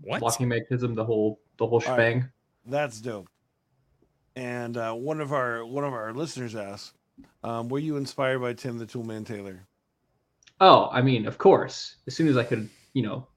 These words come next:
Speaker 2: breathe,
Speaker 3: Mm.
Speaker 2: that's my guy.
Speaker 3: It's fair. Fair. That man is, that man's a master woodsman. Wait, does he do any? No, he doesn't.
Speaker 1: Craftsman. Just say craftsman.
Speaker 2: There you go.
Speaker 3: No, no, it's the other guy. Who's the, who's the guy that actually does the work?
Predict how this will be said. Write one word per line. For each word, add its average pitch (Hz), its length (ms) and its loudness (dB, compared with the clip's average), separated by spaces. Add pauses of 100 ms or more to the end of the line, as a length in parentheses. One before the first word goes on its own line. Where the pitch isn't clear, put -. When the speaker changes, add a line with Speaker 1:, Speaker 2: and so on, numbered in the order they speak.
(100)
Speaker 2:
breathe, 127 460 8 (520)
Speaker 3:
Mm. 98 40 -12
Speaker 2:
that's 123 220 -2
my 107 80 -4
guy. 131 320 4 (420)
Speaker 3:
It's 127 120 -8
fair. 104 320 -10
Fair. - 440 -14 (800)
That 143 140 6
man 156 260 6
is, 135 260 2
that 170 160 8
man's 170 220 6
a 147 60 0
master 147 340 2
woodsman. 120 540 -4 (340)
Wait, 131 200 0
does 127 160 -4
he 160 80 -6
do 185 200 -2
any? 170 160 -2 (360)
No, 165 120 -6
he 135 80 -12
doesn't. - 280 -20 (1500)
Speaker 1:
Craftsman. 113 560 -8
Just 139 160 -8
say 175 80 -2
craftsman. 98 480 -10
Speaker 2:
There 190 120 8
you 143 200 12
go. 156 480 6 (140)
Speaker 3:
No, - 80 -12
no, 170 260 8
it's 165 160 4
the 196 120 6
other 208 160 6
guy. 123 260 2
Who's 165 260 0
the, 160 160 0
who's 175 140 4
the 175 80 -2
guy 170 140 4
that 156 120 4
actually 139 300 -4
does 156 140 -2
the 147 80 -6
work? 156 340 -4